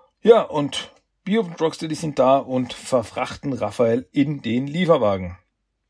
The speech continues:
der da im Hypnoseschlaf ist.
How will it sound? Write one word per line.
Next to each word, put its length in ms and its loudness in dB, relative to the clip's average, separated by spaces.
der 240 -2
da 160 -4
im 320 -8
Hypnoseschlaf 680 -2
ist. 240 -20